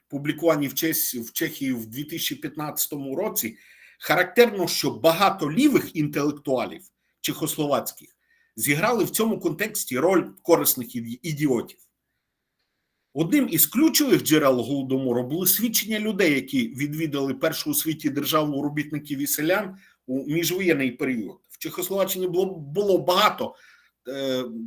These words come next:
так поведяться, любопитних, які подорожували Радянським Союзом в двадцятих, тридцятих роком і згодом публікували свої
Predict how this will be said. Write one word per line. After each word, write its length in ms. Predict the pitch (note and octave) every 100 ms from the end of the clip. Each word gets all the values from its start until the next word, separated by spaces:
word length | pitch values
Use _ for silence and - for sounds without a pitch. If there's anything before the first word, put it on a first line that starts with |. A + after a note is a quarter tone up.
| A2+
так 180 | - B2+
поведяться, 540 | D3+ D3 C#3 C3 - B2
любопитних, 920 | F#3+ A3 G#3 E3+ F#3 F#3+ C3+ C3 -
які 280 | B2+ A#2+ E3
подорожували 800 | D#3+ D#3 D#3+ D3+ D#3 D3+ C#3 C3
Радянським 520 | D3 D3 C#3 - B2
Союзом 480 | - D#3 C#3 C3 A2+ - _
в 40 | A2+
двадцятих, 540 | C#3+ C#3+ F#3 - B2
тридцятих 580 | - D#3+ D#3+ F3 - B2
роком 360 | F#3+ G3 C3 B2
і 100 | C3
згодом 400 | C#3+ G#3+ G#3+ -
публікували 600 | D#3+ D3+ D3+ F3 F3 E3+
свої 400 | - D3+ D#3